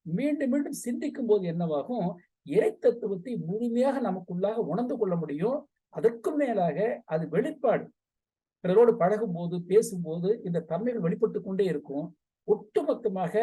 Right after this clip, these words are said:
நம்முடைய மனநிலை, உடல்நிலை எல்லாம் எங்கே மாறுகின்றது? புத்தி சிறப்பாக இருக்கும், சித்தம் சிறப்பாக இருக்கும், அகங்காரம் சொல்லப்பட்ட ஆழ்மனது மிக அருமையாக இருக்கும். எல்லாவற்றுக்கும் துணை நிற்பது இறைநிலைதான் என்று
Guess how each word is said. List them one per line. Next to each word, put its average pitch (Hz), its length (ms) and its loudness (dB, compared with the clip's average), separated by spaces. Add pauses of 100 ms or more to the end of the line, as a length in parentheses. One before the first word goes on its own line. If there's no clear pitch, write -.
(300)
நம்முடைய 165 500 -2 (140)
மனநிலை, 208 480 4 (380)
உடல்நிலை 190 500 4 (480)
எல்லாம் 220 460 2
எங்கே 220 260 6
மாறுகின்றது? 175 520 0 (560)
புத்தி 208 360 2
சிறப்பாக 180 460 4
இருக்கும், 147 360 0 (280)
சித்தம் 226 440 4
சிறப்பாக 170 480 2
இருக்கும், 143 340 -2 (420)
அகங்காரம் 220 600 6
சொல்லப்பட்ட 156 380 -4 (260)
ஆழ்மனது 196 500 6 (200)
மிக 165 120 -2 (140)
அருமையாக 170 500 2
இருக்கும். 139 340 -4 (440)
எல்லாவற்றுக்கும் 214 880 4
துணை 175 220 0
நிற்பது 143 320 -4
இறைநிலைதான் 143 760 0 (500)
என்று 160 240 0